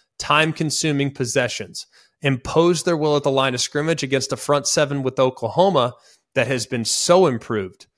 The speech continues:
this season so far. We know the weapons are elite. Xavier Worthy's amazing. A D Mitchell's coming off a career game. So those two guys are awesome. Whittington's always gonna be reliable.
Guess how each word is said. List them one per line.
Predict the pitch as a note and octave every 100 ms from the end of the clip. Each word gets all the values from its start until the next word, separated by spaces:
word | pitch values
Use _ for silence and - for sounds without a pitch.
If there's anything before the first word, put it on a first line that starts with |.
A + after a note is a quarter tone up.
| _ _
this | C3 A#2 -
season | B2+ A2+ G#2+
so | - A#2
far. | G#2 A#2 F#2+ - -
We | B2
know | B2+ D3+
the | D#3+
weapons | C3+ C#3 C3+ C#3 C3 C3
are | B2
elite. | A#2+ B2+ B2 -
Xavier | A2+ C3 D3 D3 C#3
Worthy's | C3+ C3+ B2+
amazing. | A#2+ A#2+ B2 A#2 A#2+ A2
A | C3
D | D3+ C3+
Mitchell's | B2+ - C3 -
coming | C#3 C3
off | B2+ B2 A#2
a |
career | - B2 A#2 B2+ B2+
game. | A2+ A2+ A2 A2 _ _ _ _ _ -
So | C3
those | A#2+ D#3+ F#3+
two | - F3
guys | C#3+ D3 B2+
are | B2 C3+
awesome. | B2 A2 G#2+ G#2
Whittington's | A#2+ D3+ D3+ - D3 C3
always | B2+ C3 C#3 B2+
gonna | C3+ C3+
be | C3+
reliable. | C3 C3 A2 A2 G#2+ G#2+ G#2+